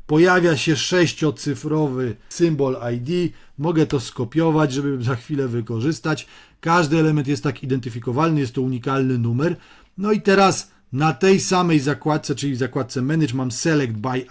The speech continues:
I D. Mogę wpisać numer I D i wybrać Show. Wtedy program zbliża mi ekran, czy dostosowuje ekran do danego elementu. Ewentualnie będzie się przełączał pomiędzy różnymi widokami, żeby w jak najlepszy sposób pokazać ten element o tym określonym I D.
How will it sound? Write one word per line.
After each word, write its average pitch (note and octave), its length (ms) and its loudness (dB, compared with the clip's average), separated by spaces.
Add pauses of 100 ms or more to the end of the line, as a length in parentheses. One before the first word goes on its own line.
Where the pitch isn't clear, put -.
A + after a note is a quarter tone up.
I A2+ 60 -2
D. G#2+ 120 -8 (480)
Mogę A#3+ 280 2
wpisać - 640 -2
numer D3+ 360 0 (120)
I C3 60 -2
D A#2+ 120 -4
i F3 280 -6
wybrać D#3+ 400 0
Show. D#3+ 400 2 (140)
Wtedy D#3 260 -6
program D#3 440 0 (300)
zbliża F#3 600 2
mi F3 300 -2 (240)
ekran, E3 540 0 (100)
czy C3+ 140 -10
dostosowuje D3 720 -2
ekran D3 320 -4
do C3+ 100 -4
danego C3+ 460 -4
elementu. A#2+ 600 -2 (500)
Ewentualnie E3 800 0
będzie D#3 220 -2
się C3+ 120 -4
przełączał E3 600 -4
pomiędzy D3 420 -4
różnymi D3+ 400 0
widokami, D3 500 -4
żeby B2+ 340 -6
w A2+ 120 -6
jak D#3+ 260 -2
najlepszy D3+ 420 -2
sposób C3 400 -10
pokazać B2+ 440 -8
ten B2+ 200 -6
element A#2+ 380 -6
o B2 80 -12
tym A#2+ 140 -8
określonym A#2 520 -6
I G2+ 40 -8
D. F#2+ 120 -18